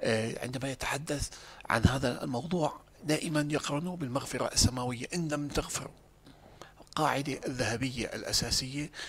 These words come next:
هي علاقتنا مع بعضنا البعض. بيحكي القديس يعقوب: "كيف تقول أنك تعرف الله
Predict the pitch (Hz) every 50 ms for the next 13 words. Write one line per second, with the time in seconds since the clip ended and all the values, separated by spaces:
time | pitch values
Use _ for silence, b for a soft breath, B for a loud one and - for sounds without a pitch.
0 | B B B B - 135 127 117 110 B B B B B - 113 120 120 - -
1 | 143 - 123 113 104 110 101 101 - 110 104 107 - - 110 110 117 113 107 110
2 | 104 110 123 131 - B B B B B B B B B B - 190 175 - -
3 | - - 113 - - 127 117 117 - - 117 - - - - 156 - - - 156
4 | 151 - - 135 - 131 - - 151 156 147 - 151 131 131 143 147 143 - 127
5 | 117 131 - 123 - - 127 127 143 135 135 139 139 151 160 165